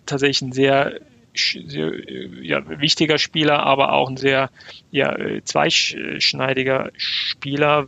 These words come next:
weil er einfach das Gesicht zeigt in der Offensive, wo er mir sehr, sehr gut gefällt, auch jetzt gerade in dieser Saison, äh, aktiv, äh, nach vorn spielt, ein, ein, ein großer Aktivposten im, im Spiel nach vorn ist und jetzt auch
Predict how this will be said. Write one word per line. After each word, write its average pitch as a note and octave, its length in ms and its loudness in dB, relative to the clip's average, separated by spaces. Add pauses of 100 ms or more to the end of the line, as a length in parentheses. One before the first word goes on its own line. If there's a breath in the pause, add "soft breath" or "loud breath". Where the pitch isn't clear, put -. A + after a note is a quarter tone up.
weil C3+ 240 0
er C#3 200 0
einfach C3+ 520 -2 (100)
das - 260 -4
Gesicht C#3 420 -2
zeigt C#3 320 0
in C#3 100 -10
der C3+ 120 -2
Offensive, F3 680 0
wo D3 100 0
er C#3+ 60 2
mir C#3 140 0
sehr, D3 180 2
sehr D3+ 140 2
gut G#3+ 200 -4
gefällt, F3+ 420 0
auch D#3 160 0
jetzt - 160 -6
gerade D3 200 0
in C3+ 60 -6
dieser F#3 200 4
Saison, F3 380 2 (420 loud breath)
äh, D3 240 4
aktiv, - 800 -4
äh, D3+ 460 -2 (460)
nach D3 180 0
vorn E3+ 380 0
spielt, E3+ 560 2
ein, D3 120 -6
ein, D3 140 -8
ein D3 80 -6
großer D3+ 300 0
Aktivposten - 720 -2
im, D3+ 180 -4
im D3 120 -6
Spiel - 200 -2
nach C#3 140 0
vorn F3 280 2
ist E3+ 200 -2
und D3 60 -4
jetzt C#3+ 180 -2
auch C#3 200 2